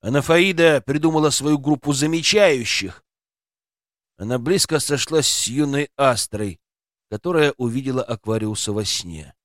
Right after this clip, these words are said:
Почувствовав его зов, девушка ответила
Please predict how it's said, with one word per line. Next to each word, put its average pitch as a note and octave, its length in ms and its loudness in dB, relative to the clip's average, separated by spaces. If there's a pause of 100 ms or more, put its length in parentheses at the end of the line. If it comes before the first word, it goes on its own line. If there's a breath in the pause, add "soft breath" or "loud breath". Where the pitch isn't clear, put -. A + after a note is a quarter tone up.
(1040)
Почувствовав C#3 680 0
его D3 280 0
зов, A#2+ 340 -4
девушка C#3+ 400 -4
ответила C3 640 -4